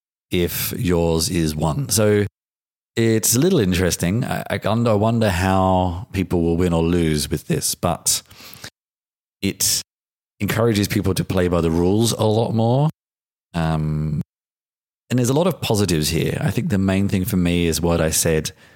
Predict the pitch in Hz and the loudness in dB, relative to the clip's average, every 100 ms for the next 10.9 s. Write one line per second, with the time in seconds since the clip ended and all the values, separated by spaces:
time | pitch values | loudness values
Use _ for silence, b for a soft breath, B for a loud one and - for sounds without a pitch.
0 | B - 85 80 78 76 82 78 76 78 | B -2 0 0 -2 -2 -2 0 -2 -6
1 | 87 - - - - - 131 - 87 92 | -6 -4 -4 -4 -6 -8 -8 -4 -2 0
2 | - - 87 82 80 - - 127 175 190 | -2 -2 0 0 -2 -6 -6 -2 -2 -4
3 | _ _ _ _ _ - 139 131 120 - | _ _ _ _ _ -6 -4 -2 -4 -2
4 | 104 104 95 - - - 101 - - 104 | 0 0 0 -4 -8 -4 -2 -4 -4 -2
5 | 98 98 - - - - B B B B | 0 0 -2 -2 -4 -6 B B B B
6 | B 117 120 139 117 110 104 87 - - | B 0 0 2 2 2 2 0 -2 -2
7 | 92 87 87 - 87 85 82 - 85 82 | 0 2 0 0 0 0 0 0 2 2
8 | 82 80 80 82 78 95 82 80 92 - | 0 -2 -2 -2 -2 -2 -2 -2 -4 -4
9 | - 82 80 82 82 87 80 76 - 82 | -2 -2 -2 -2 0 2 0 -2 -2 -2
10 | 82 90 87 87 85 87 85 78 - | 0 2 2 2 0 0 0 0 -2